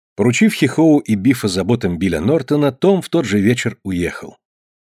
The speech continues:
Перед отъездом он был очень молчалив и никому из друзей не открыл цели своего путешествия.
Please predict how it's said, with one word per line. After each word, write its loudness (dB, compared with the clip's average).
Перед 2
отъездом 2
он -2
был 2
очень 0
молчалив 0
и -4
никому 0
из -4
друзей 0
не 2
открыл -4
цели 0
своего -6
путешествия. -10